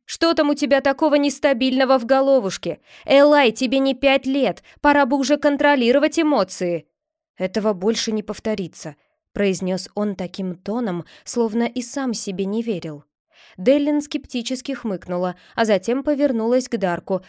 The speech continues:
чем сильно удивила. «Он сегодня вроде как невинная жертва». Я думала, после Элая наступит мой черёд, хотя, в отличие от него,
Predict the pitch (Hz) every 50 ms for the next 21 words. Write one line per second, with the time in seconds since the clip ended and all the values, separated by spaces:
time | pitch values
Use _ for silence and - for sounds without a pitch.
0 | _ _ _ - 262 247 233 226 233 - - - 214 220 226 233 240 240 240 233
1 | 220 247 240 233 220 175 156 151 147 - _ _ _ _ _ _ _ _ _ _
2 | - - - 320 339 330 311 - 311 277 294 302 277 269 285 254 254 277 277 233
3 | 277 269 277 262 - 269 269 262 226 233 240 254 262 269 285 285 285 247 208 202
4 | 220 254 254 - 208 175 160 - _ _ _ _ _ - _ - 185 180 202 190
5 | 165 185 180 190 196 202 208 202 208 208 202 196 - 208 196 196 - 202 196 185
6 | 180 180 196 226 247 247 240 240 240 233 - - 214 226 - 233 233 233 233 254
7 | 294 320 294 302 - 226 196 180 175 165 160 - _ - - _ _ 294 302 -
8 | 302 277 277 277 269 262 277 277 262 - - 254 254 247 - - 240 240 226 220
9 | 208 196 233 285 302